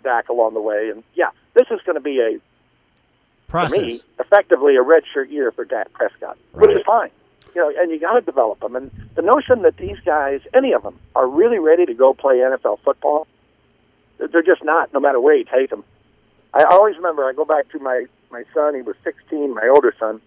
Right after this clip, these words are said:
Speaker 1: He was getting his driver's license, but he was in driver's training, hadn't turned sixteen yet. I told his driver's instructor, a guy named Bubba. He was an old football coach, great guy. And he was a Bubba.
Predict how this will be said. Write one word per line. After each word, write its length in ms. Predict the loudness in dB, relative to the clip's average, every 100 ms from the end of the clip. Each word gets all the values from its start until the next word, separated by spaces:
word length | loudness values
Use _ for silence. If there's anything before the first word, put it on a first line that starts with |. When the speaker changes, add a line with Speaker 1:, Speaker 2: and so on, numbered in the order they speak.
| _ -18
Speaker 1:
He 80 |
was 80 | -4
getting 240 | 2 2 0
his 80 |
driver's 360 | 0 2 2 2
license, 480 | 4 4 2 -6 -18 _ _
but 100 | -4
he 40 | -4
was 120 | -4
in 80 | 0
driver's 340 | 2 2 0
training, 460 | -2 -2 -2 -6 -14 -6
hadn't 240 | -4 -4
turned 220 | -4 -6 -4
sixteen 460 | -6 _ -12 -8
yet. 200 | -2 -2 -4 _ _ _ _ _ _ _ _
I 80 | 0
told 200 | 4 4
his 100 | 2
driver's 400 | 0 2 2 -2
instructor, 520 | -12 -8 -8 -8 -12 -20 _ _ _ _ _ _
a 40 | -6
guy 60 |
named 160 | -4 2
Bubba. 280 | 2 2 -2 _ _
He 60 |
was 100 | -6
an 40 | 0
old 160 | 0 0
football 240 | -2 -4
coach, 240 | -4 -6 -6 -10 -4
great 180 | -2 0
guy. 220 | -4 -6 -12 -18 -16 -10 -2
And 80 |
he 80 | 0
was 100 | 2
a 40 | 4
Bubba. 320 | 4 2